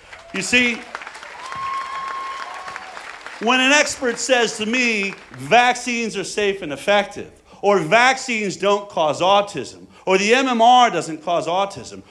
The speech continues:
or, "The D tap doesn't cause autism," or, "The hepatitis B doesn't cause multiple sclerosis," I say, "Great. That's your expert opinion.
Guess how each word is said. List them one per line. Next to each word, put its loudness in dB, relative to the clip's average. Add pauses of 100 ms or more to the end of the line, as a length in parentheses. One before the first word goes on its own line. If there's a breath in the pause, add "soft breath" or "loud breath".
or, 0
"The 2
D 0
tap 2
doesn't -4
cause -2
autism," 0 (520 soft breath)
or, 4
"The 6
hepatitis 2
B -2
doesn't -4
cause 0
multiple -2
sclerosis," 2 (220 loud breath)
I -6
say, 0
"Great. 4 (580 soft breath)
That's 2
your -6
expert -4
opinion. -6